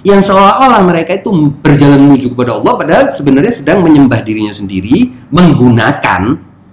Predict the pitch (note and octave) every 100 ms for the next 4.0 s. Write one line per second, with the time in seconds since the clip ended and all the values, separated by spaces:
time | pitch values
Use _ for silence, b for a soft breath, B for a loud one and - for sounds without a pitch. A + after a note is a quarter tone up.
0 | _ _ _ _ G#2 - D#2 F#2+ F2+ G#2
1 | G2 F#2+ - - D3 C3+ A2 B2 G3+ D#3
2 | C3+ - - - - A#3 E3 D3+ F#3+ C3+
3 | B2 A#2+ B2 D3+ C3+ A2+ F2+ F#2+ - C#3